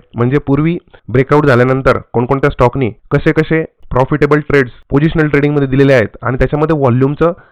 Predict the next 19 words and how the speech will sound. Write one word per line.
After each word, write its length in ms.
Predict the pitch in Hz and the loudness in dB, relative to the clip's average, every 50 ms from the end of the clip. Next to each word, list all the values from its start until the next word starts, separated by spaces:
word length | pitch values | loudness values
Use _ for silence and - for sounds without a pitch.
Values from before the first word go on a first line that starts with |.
| _ _ | _ _
काय 160 | - 139 165 | 2 2 4
रोल 140 | 165 156 160 | 4 4 2
राहिलेला 340 | 156 165 160 156 151 143 143 | 2 2 2 4 4 4 2
आहे, 100 | 113 98 | 2 0
तर 320 | - - 127 _ - 143 | -4 -8 -8 _ -4 -4
ह्याच्याबद्दल 440 | 131 110 101 - 139 135 139 139 139 | -2 -4 -2 -2 0 0 0 0 0
आपण 260 | 131 131 - 139 151 - - | 0 0 0 -4 -4 -4 -8
माहिती 300 | 127 120 113 113 - 110 | -4 -2 -2 -2 -2 -2
जी 60 | 113 | -2
आहे 100 | 120 110 | -2 -2
ती 60 | 120 | -2
जाणून 240 | 113 113 107 110 113 | 0 0 0 0 0
घेणार 180 | 107 101 95 92 | 0 0 0 -2
आहोत. 120 | 90 82 - _ _ _ - _ - | -2 -4 -6 _ _ _ -8 _ 0
तर 160 | 143 143 - - - _ _ - _ | 0 0 0 -4 -10 _ _ -6 _
प्राइस 300 | - 123 156 165 147 - - - 131 | 2 4 4 2 2 -2 -8 -4 -2
आणि 160 | 131 143 156 147 | -2 0 0 -2
व्हॉल्यूम 500 | 131 104 101 117 131 143 147 135 101 - - _ 120 | -2 -2 2 4 4 6 4 4 2 0 -8 _ -6
ह्याचं 400 | 120 127 123 - 147 151 156 220 | -4 -4 -2 -2 -2 -2 -2 -4